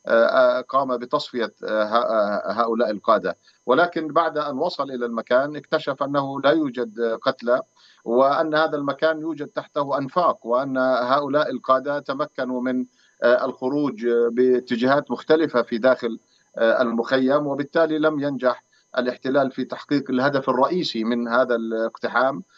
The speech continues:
ولهذا السبب هو كان، آه، قد، آه، يعني شعر بالفشل مبكراً منذ ال-، بدايات الدخول، وبدأ يبحث عن أهداف أخرى. لهذا السبب هو قام بتخريب وتدمير،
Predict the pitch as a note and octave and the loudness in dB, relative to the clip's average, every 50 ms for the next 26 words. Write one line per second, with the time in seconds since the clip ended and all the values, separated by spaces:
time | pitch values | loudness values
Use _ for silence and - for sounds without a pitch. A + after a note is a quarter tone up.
0 | _ _ _ - - A#2+ B2+ C3+ C3+ C#3 C#3+ C#3+ D#3 F3 D#3+ D3 - - D#3 D3 | _ _ _ -6 0 2 2 4 4 2 2 0 0 -2 -4 -6 -6 -6 -6 -4
1 | D3 C#3 B2+ C3 D3 D3 C#3+ C#3+ C#3+ C#3+ C#3+ - D3 D3 D3+ D3 D3 C#3+ C#3+ C#3+ | -6 -8 -8 -8 -6 -4 -4 -4 -4 -6 -4 -4 -2 -2 -2 -2 -4 -6 -6 -8
2 | _ _ _ _ _ - - B2 B2+ B2+ B2 B2 - C#3+ C3 B2+ A2+ B2+ B2 B2 | _ _ _ _ _ -4 0 2 2 2 2 2 0 -2 -2 -2 -4 -2 -2 -2
3 | A#2+ A2 A2+ B2 B2 B2 A#2+ B2 B2 A2+ - E3+ F3 F#3+ F#3 D#3 D3 C3 B2+ B2 | -2 -2 -2 0 0 0 0 -2 -4 -2 0 2 4 4 4 2 2 0 -4 -6
4 | B2 - F3 E3 - - E3 D#3+ D#3+ D3+ D3 C#3+ D3 F3+ F3+ - _ C#3 A#2+ A2 | -6 -4 -4 -2 0 0 -2 -2 -2 -4 -6 -2 -2 -2 -2 -2 _ -4 -2 -2
5 | G2+ F#2 E2+ - G2+ C3+ E3 E3 D3 C3+ C#3 C#3+ C#3+ D3 - - C3 C3+ C3+ C3+ | -4 -6 -8 -6 -4 -4 -2 -2 -4 -2 0 0 0 0 0 0 0 0 -2 -2
6 | B2+ A#2+ B2+ A#2 B2+ B2 C#3 C#3 D#3+ F#3 F3 - C#3 A2+ A2 A2+ - - A2 F#2 | -2 -2 -2 0 2 4 4 6 6 4 2 0 -4 -6 -6 -8 -6 -6 -8 -8
7 | - - _ _ _ _ _ - A#2 C3+ C3+ F3+ F3+ F#3 F3+ F3+ F#3+ G3 - - | -8 -10 _ _ _ _ _ -2 -2 0 2 2 2 0 0 0 0 -2 -2 -2
8 | - D#3 - C3+ C3+ D3+ D3 C#3+ C#3 B2+ A#2+ D3+ D#3+ D3 - C#3 C3+ - - C3 | -6 -8 -6 -8 -12 -10 -8 -8 -8 -4 0 2 2 2 0 -4 -8 -4 -2 0
9 | B2 A#2+ B2 D3 C#3 C#3 C#3 C3 - F3 - D#3+ D3 C3 C#3 D3+ D3 C3 - D3+ | 0 0 0 0 -2 -2 -4 -4 -4 -2 0 0 0 0 0 0 0 2 2 2
10 | D3+ D3+ D3 C#3 C3 C3+ C#3 C#3 C3 B2+ _ _ _ _ _ - - B2+ B2+ B2+ | 2 2 0 -2 -4 -6 -6 -6 -8 -10 _ _ _ _ _ -2 2 2 2 2
11 | - - C#3+ - - D3 D3 D#3+ E3 D#3+ D3+ C#3+ C3 - C3+ B2 A#2+ B2 C#3 D#3 | 2 -2 -2 -2 -2 0 2 2 2 0 0 -2 -4 -4 -4 -4 -2 0 2 2
12 | D#3 D3 C3 G#2+ | 4 4 2 0